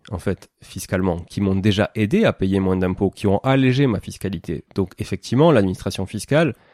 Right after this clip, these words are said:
elle, euh, elle apprécie le fait que si je l'enlève d'un côté, je peux pas l'enlever encore d'un autre côté. Je ne peux l'enlever qu'une fois, soit à court terme,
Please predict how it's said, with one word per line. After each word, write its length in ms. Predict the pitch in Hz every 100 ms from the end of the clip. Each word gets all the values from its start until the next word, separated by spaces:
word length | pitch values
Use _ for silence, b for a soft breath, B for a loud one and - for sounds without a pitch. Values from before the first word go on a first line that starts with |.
| b b
elle, 300 | 120 160 - _ _ 120
euh, 480 | 95 90 87 85 -
elle 80 | 90
apprécie 460 | - 90 - 175
le 80 | 113
fait 320 | - 160 -
que 260 | - 101 - b b
si 300 | - - 113
je 100 | 110
l'enlève 420 | 104 107 117 101
d'un 160 | 98 92
côté, 380 | 95 - 170 135
je 80 |
peux 160 | - -
pas 180 | - 95
l'enlever 460 | 92 92 92 131
encore 300 | 135 101 135
d'un 120 | 110 98
autre 120 | -
côté. 280 | 135 139 101
Je 80 |
ne 80 | 98
peux 100 | 113
l'enlever 300 | 110 104 98
qu'une 160 | - 131
fois, 240 | - 92
soit 400 | - 113 113 98
à 60 | 95
court 200 | 95 -
terme, 380 | 120 139 165